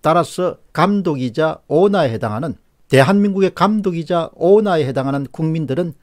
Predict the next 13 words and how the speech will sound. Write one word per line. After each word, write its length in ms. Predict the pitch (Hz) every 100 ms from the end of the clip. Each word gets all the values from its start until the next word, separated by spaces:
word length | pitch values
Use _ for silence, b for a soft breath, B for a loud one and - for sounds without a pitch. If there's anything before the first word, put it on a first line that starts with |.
| -
갈아야 420 | 151 220 196 113
됩니다. 500 | 107 90 - - - _ _ _
확실히 600 | 131 - - - 254 240
갈아야 320 | 165 208 202
되는 220 | 131 -
거죠. 300 | - - - -
사람을 540 | - 120 156 202 185
갈아야 520 | 147 180 190 139 127 - -
정책이 500 | 175 196 - 202 175
갈리는 500 | 120 120 131 190 143
거죠. 260 | - - -
사람을 500 | - 139 185 214 190
갈아야 560 | 160 202 202 156 -